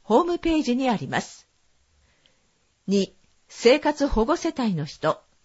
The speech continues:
社会福祉課に申請してください。次に、切り取り線があり、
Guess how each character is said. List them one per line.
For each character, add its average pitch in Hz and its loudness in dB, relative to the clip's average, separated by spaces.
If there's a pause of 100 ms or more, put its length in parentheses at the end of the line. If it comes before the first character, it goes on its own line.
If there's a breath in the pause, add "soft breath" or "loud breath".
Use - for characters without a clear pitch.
(320)
社 190 0
会 330 2
福 320 -6
祉 - -4
課 294 -2
に 277 -4
申 180 -4
請 170 2
し 170 -12
て 160 -8
く 156 -10
だ 151 -6
さ 165 -2
い。 - -6 (2500)
次 240 -2
に、 185 -2 (160)
切 226 0
り 339 2
取 339 0
り 339 0
線 208 0
が 170 2
あ 175 2
り、 147 -6